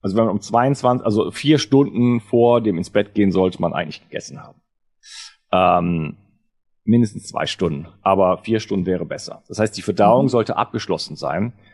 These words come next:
Speaker 1: und dann hat der Körper mehr Zeit, äh, zu regenerieren. Ja. Ähm, umgekehrt, wenn man also tatsächlich so ganz spät ist, dann kann man auch sehen, wie der Puls noch hoch ist und die Regeneration einfach, äh, nicht so stattfindet. Ja, der Puls
Speaker 2: Mhm.
Speaker 1: geht dann irgendwann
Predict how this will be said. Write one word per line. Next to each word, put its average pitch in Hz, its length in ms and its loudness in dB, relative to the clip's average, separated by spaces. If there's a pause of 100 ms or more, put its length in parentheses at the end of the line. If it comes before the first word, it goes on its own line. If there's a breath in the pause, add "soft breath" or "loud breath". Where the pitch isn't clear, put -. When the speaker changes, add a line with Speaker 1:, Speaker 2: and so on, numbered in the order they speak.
(120)
Speaker 1:
und 98 340 0
dann 104 200 2
hat 110 120 -2
der 101 60 -2
Körper 110 440 2
mehr 107 340 4
Zeit, 107 380 -2
äh, 95 100 -2
zu - 120 -10
regenerieren. 90 760 -2 (600)
Ja. - 160 -10 (260)
Ähm, 92 220 -2
umgekehrt, 113 520 0
wenn 107 80 2
man 101 120 4
also 87 140 -2
tatsächlich 101 560 -6 (160)
so - 220 -8 (140)
ganz 208 220 0
spät 107 420 0
ist, 123 220 -2
dann 90 100 0
kann 107 160 -4
man 127 120 2
auch 90 140 -2
sehen, 110 440 0 (240 loud breath)
wie 101 80 -8
der 95 100 2
Puls 127 400 0
noch 113 180 -2
hoch 123 260 4
ist - 440 -2 (320 loud breath)
und 101 420 2
die 110 60 4
Regeneration 104 800 2
einfach, 101 480 -2
äh, 90 280 4
nicht 98 200 -2
so 104 80 -4
stattfindet. - 680 -10
Ja, 90 100 -6
der 92 100 -2
Puls 104 360 -2
Speaker 2:
Mhm. 101 160 0
Speaker 1:
geht 104 140 -4
dann - 100 -2
irgendwann 101 440 2